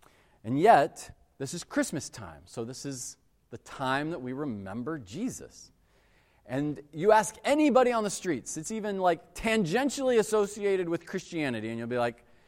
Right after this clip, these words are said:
"Is Christ-, what is Christmas?" And they'll be like, "It's Jesus' birthday. It's the time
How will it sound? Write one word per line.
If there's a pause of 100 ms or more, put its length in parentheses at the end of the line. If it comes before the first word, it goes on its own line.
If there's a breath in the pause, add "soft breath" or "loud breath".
(380 soft breath)
"Is
Christ-,
what
is
Christmas?"
And
they'll
be
like,
"It's (300 soft breath)
Jesus'
birthday.
It's
the
time